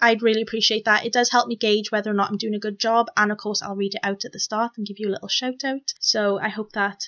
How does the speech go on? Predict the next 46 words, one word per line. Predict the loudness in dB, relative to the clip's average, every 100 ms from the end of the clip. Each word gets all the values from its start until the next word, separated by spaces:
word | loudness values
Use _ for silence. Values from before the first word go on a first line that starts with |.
| -16 _
incentivizes | -2 0 2 0 0 0 0 0 0 0
you. | -2 -2 -2 0 4
<laughs> | 4 4 2 -4 -6 -6 -6 -8 -12 2
And | 4 6 4 2
next | 2 2 0
week | 2
I | 4
will | 6
have | 6 6
a | 4
lighter | 2 0
case, | -4 -4 -2 0
something | 0 0 0 0
that | -2 -2
won't | -4 -4
be | -6
quite | -2 -2 0
so | 0 2 2 0 _ _ _ _ _ 0
hard | 6 6 6
to | 2
listen | 0 0 -2
to. | 2 2 2 -2 _ _ 0
But | 0 2
I | 0
did | 2 2 2
think | -2
it | 0
was | 0 -2
an |
important | -4 -4 -6 -6
case | -6 -6
to | -6
cover | -6 -4 -4 -4 -8
because | -8 -2 -2 -2
Harold | 2 4 4 4
Jones | 0 -2 -2 -2
is | 0 0 -2
one | -4
of | -6
the | -6 -8 -4
earliest | -2 0 0 0
cases | -4 -4 -4 -6 -4
of | -6 -6
a |
child | -2 0 0 -2
killer | 0 2 2